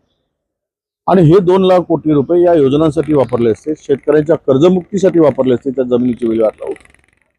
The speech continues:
पण ते न करता महाराष्ट्र हा गुजरातला गहाण ठेवण्याचं काम या सरकारकडून होत आहे. मला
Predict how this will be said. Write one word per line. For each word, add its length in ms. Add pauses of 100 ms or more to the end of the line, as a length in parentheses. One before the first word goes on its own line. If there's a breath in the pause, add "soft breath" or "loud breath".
(360)
पण 120
ते 240
न 100
करता 520
महाराष्ट्र 600
हा 300 (680)
गुजरातला 540
गहाण 420
ठेवण्याचं 400
काम 320 (920)
या 100
सरकारकडून 480
होत 160
आहे. 180 (500)
मला 400